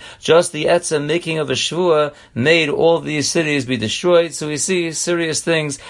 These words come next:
said about shvuos, and therefore a person should be careful not to make a shvua, even if it is be'emes. "V'yizor milihishtatef im akusim," one should be careful not to become partners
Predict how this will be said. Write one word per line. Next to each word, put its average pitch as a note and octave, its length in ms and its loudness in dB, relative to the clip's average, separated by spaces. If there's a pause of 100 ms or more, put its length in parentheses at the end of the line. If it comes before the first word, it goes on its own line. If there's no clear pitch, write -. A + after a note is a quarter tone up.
said D3+ 240 4
about B2+ 180 6
shvuos, D#3+ 500 0
and C#3 140 -6
therefore D3+ 600 2 (120)
a B2 60 -6
person C#3 300 -2
should C3 140 -8
be B2+ 100 -2
careful D#3+ 400 2
not D3+ 220 -2
to D3+ 40 -6
make C#3 160 -2
a B2+ 40 0
shvua, C#3+ 500 2
even D3 280 -4
if C3 160 -2
it C#3+ 120 -2
is C3+ 180 2
be'emes. B2 540 0 (440)
"V'yizor C3 680 4
milihishtatef D#3 840 -2
im C#3 220 0
akusim," C#3 720 0 (200)
one D3+ 160 2
should C#3 160 -6
be C#3 80 -2
careful D3+ 400 2
not D#3+ 220 2
to D#3 60 -4
become C#3+ 420 2
partners C#3+ 600 2